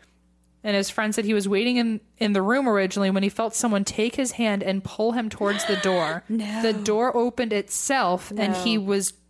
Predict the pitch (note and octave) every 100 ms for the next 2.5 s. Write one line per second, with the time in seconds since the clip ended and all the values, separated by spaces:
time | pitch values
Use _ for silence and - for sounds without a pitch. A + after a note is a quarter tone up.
0 | - F#3 F3+ - _ _ _ - _ G3
1 | A3 G#3 G#3 G3 G3 G#3 G3+ F#3+ F#3 F3+
2 | F#3+ F3+ E3+ F3+ -